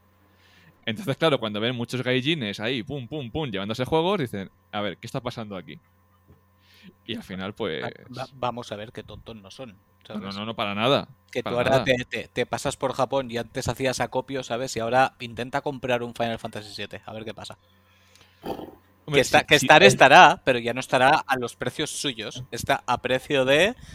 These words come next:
Speaker 2: eh, el gaijin que viene a comprarlo.
Speaker 1: Claro, claro. <laughs> Tienes,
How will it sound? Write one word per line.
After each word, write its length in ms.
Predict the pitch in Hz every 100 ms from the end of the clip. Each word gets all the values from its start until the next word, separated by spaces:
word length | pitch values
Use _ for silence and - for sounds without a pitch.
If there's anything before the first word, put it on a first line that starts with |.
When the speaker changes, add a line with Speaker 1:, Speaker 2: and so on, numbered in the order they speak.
| - -
Speaker 2:
eh, 340 | 151 135 127
el 160 | 135 127
gaijin 460 | 123 117 110 127 127
que 80 |
viene 200 | 135 135
a 40 | 151
comprarlo. 500 | 113 104 107 - - _ _ - - -
Speaker 1:
Claro, 400 | 139 - 156 -
claro. 0 |
<laughs> 680 | 160 165 196 - - 160
Tienes, 180 | - 135